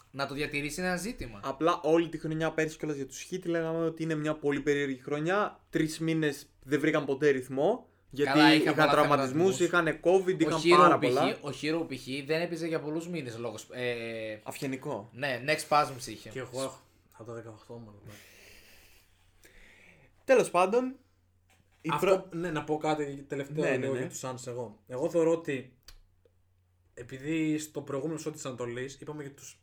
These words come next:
Speaker 3: κάτω των είκοσι πέντε το καλύτερο δίδυμο.
Speaker 2: Ναι.
Speaker 3: Είναι
Speaker 1: Ο
Speaker 3: λίγο
Speaker 1: Booker
Speaker 3: μέτρος
Speaker 1: έχει
Speaker 3: ο
Speaker 1: περάσει
Speaker 3: Booker,
Speaker 1: το,
Speaker 3: ναι.
Speaker 1: ναι.
Speaker 3: Αυτό το δίδυμο όμως, το κολλάω έτσι, είναι ότι
Speaker 1: Θυμίζει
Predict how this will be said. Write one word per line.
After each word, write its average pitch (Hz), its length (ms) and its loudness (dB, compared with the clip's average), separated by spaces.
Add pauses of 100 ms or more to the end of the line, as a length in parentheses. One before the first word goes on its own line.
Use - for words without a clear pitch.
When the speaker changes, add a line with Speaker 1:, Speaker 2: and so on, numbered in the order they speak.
Speaker 3:
κάτω 139 260 -4
των 131 120 -12
είκοσι - 220 -14
πέντε 135 480 -8 (320)
το 123 100 -12
καλύτερο 135 320 -6
δίδυμο. 127 380 -8 (100)
Speaker 2:
Ναι. 135 160 -10 (760)
Speaker 3:
Είναι 165 160 -4
Speaker 1:
Ο 175 40 -2
Speaker 3:
λίγο 180 100 2
Speaker 1:
Booker 208 40 4
Speaker 3:
μέτρος 220 180 4
Speaker 1:
έχει - 100 -2
Speaker 3:
ο - 40 -6
Speaker 1:
περάσει 180 340 4
Speaker 3:
Booker, 127 80 -6
Speaker 1:
το, 120 60 -8
Speaker 3:
ναι. 143 120 -6
Speaker 1:
ναι. 117 200 -8 (520)
Speaker 3:
Αυτό 127 260 -10
το 185 120 -2
δίδυμο 156 420 0
όμως, 127 480 -6
το 131 100 -14
κολλάω 139 340 0
έτσι, 123 300 -10 (180)
είναι 160 240 -8
ότι 185 400 -6 (380)
Speaker 1:
Θυμίζει 156 180 0